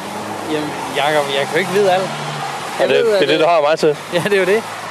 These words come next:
Speaker 1: Jeg ved, at, øh, min bank, Folkesparekassen,
Speaker 2: Ja, som
Speaker 1: Og
Speaker 2: i øvrigt skulle være en rigtig god bank.
Speaker 1: vi har en af de sundeste likviditeter i Danmark.
Speaker 2: Ja, tak.
Speaker 1: De opkøbte jo en bank med en af de sundeste likviditeter i Danmark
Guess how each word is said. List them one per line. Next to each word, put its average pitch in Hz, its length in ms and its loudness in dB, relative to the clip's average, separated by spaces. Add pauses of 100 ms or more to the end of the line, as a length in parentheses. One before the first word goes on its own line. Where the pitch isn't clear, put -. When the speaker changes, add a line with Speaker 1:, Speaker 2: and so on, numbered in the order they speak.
(360)
Speaker 1:
Jeg 175 100 2
ved, 214 220 2
at, 165 140 0 (200)
øh, 160 100 -2
min 220 140 0
bank, 156 220 0 (460)
Folkesparekassen, 147 920 -4 (160)
Speaker 2:
Ja, 139 140 2 (380)
som 151 140 0
Speaker 1:
Og 175 100 2
Speaker 2:
i 170 60 4
øvrigt 180 280 4
skulle 156 120 -4
være 143 80 2
en 156 60 2
rigtig 175 180 -4
god 160 120 0
bank. 139 200 -2 (580)
Speaker 1:
vi 175 160 -2
har 190 140 0
en 190 140 0
af 170 60 0
de 160 100 -6
sundeste 185 420 -4
likviditeter 165 580 -4
i 135 40 -4
Danmark. 147 300 -6 (180)
Speaker 2:
Ja, 160 100 2
tak. 147 160 2 (440)
Speaker 1:
De 185 120 -6
opkøbte 175 500 -4
jo 139 180 -6 (340)
en 147 100 -8
bank 147 240 -4 (160)
med 147 140 -10
en 147 140 -8
af 131 100 -12
de 127 60 -14
sundeste 143 380 -10
likviditeter 131 640 -10
i 127 40 -8
Danmark 127 320 -8